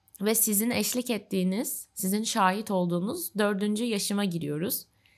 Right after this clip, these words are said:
Sizinle yirmi ikinin sonlarında tanışmıştım. Ki aslında oldukça da duygusal anlamda inişli çıkışlı bir yaştı.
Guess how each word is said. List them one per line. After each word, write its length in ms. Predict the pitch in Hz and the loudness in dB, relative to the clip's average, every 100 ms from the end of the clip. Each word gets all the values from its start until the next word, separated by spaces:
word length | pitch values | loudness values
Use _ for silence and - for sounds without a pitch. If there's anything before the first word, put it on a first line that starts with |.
| _ | _
Sizinle 340 | - 190 226 226 | -4 0 2 2
yirmi 280 | 220 208 214 | 2 2 0
ikinin 240 | 214 220 | 0 2
sonlarında 600 | 240 214 202 196 202 214 | 4 4 2 0 -2 -4
tanışmıştım. 760 | 202 165 170 175 165 - 247 311 - _ _ _ | -4 -4 -4 -4 -6 -4 -4 -4 -12 _ _ _
Ki 120 | 214 | 4
aslında 400 | 185 190 208 214 | 6 6 2 2
oldukça 600 | 196 190 196 233 - 185 | 4 2 2 -2 0 4
da 260 | 208 254 - - _ | 4 4 0 -16 _
duygusal 420 | 180 185 185 208 | 0 2 2 2
anlamda 400 | 208 185 175 196 | 2 2 2 0
inişli 440 | 220 196 180 180 202 | 0 0 0 0 -2
çıkışlı 440 | 170 170 165 165 | -4 -4 -4 -2
bir 80 | 160 | -2
yaştı. 680 | 156 151 - - 214 269 | -2 -2 -4 -6 -4 -4